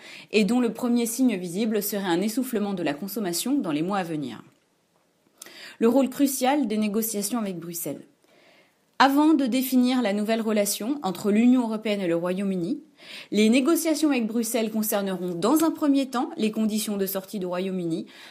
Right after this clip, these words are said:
afin d'aboutir à un accord avant le vingt-neuf mars deux mille dix-neuf. Trois thèmes majeurs seront au cœur du débat. Le solde de la dette britannique de plus de soixante milliards d'euros, le sort réservé aux milliers d'expatriés européens vivant outre-Manche et aux Britanniques expatriés en Europe,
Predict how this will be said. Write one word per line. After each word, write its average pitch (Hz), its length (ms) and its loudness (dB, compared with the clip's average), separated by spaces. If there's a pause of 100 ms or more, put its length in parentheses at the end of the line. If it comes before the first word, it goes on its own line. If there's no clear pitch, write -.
(120)
afin 220 260 2
d'aboutir 240 560 2
à 175 40 0
un 165 180 2
accord 202 500 0
avant 208 260 2
le 262 120 2
vingt-neuf 190 400 -8
mars 226 240 -2
deux 180 80 -4
mille 202 180 -4
dix-neuf. 175 540 -6 (520)
Trois 285 220 2
thèmes 202 300 -2
majeurs 220 640 0
seront 220 320 2
au 185 80 2
cœur 302 240 0
du 240 100 -2
débat. 156 320 0 (680)
Le 170 120 -2
solde 214 360 2
de 185 120 0
la 165 140 2
dette 180 240 -2
britannique 175 640 -4
de 175 80 0
plus 170 220 -8
de 156 100 -4
soixante 196 420 -4
milliards 185 300 -2
d'euros, 185 360 -6 (460)
le 185 140 2
sort 277 340 4
réservé 220 540 0
aux 202 80 2
milliers 240 320 2
d'expatriés 240 600 -2
européens 202 500 -2
vivant 190 360 -6
outre-Manche 190 560 -4
et 233 120 4
aux 226 80 2
Britanniques 202 540 -4
expatriés 185 580 -8
en 165 100 -4
Europe, 151 400 -4